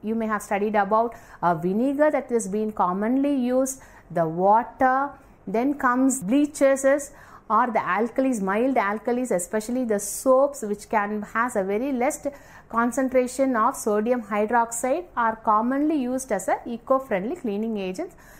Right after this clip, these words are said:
Nowadays the herbs are being included in the eco-friendly cleaning agents. So nine steps that have to be adapted while we use the eco-friendly cleaning agents.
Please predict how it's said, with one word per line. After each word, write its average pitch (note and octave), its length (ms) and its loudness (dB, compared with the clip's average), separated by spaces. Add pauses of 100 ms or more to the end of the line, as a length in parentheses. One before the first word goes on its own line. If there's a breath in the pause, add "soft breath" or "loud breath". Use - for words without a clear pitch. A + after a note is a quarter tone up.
(120 loud breath)
Nowadays C#4+ 380 2
the G#3 220 2
herbs C#4 260 2
are A3 160 4
being B3 300 -2
included B3 580 0
in F#3+ 140 -2
the F#4 180 -2
eco-friendly A#3+ 640 -4
cleaning G3 400 -4 (400 loud breath)
agents. D#3 580 -4 (300 soft breath)
So C4 180 2
nine B3 460 0 (120)
steps - 440 -2
that F#3 220 -2
have F3 260 -4
to A3 100 -2
be E4 240 0
adapted E3+ 680 -4 (320 loud breath)
while B3 380 0
we E4 140 2
use A3+ 400 -2
the F#3+ 180 -2
eco-friendly A3+ 720 -2
cleaning D#3 540 -6
agents. D3+ 560 -8